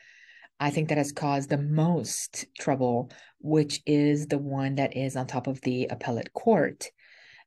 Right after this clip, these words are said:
Um, and she sits on a lotus flower.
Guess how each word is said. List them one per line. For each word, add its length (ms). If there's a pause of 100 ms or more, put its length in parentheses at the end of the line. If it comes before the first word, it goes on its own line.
Um, 520
and 300
she 360
sits 280
on 160
a 80
lotus 580
flower. 560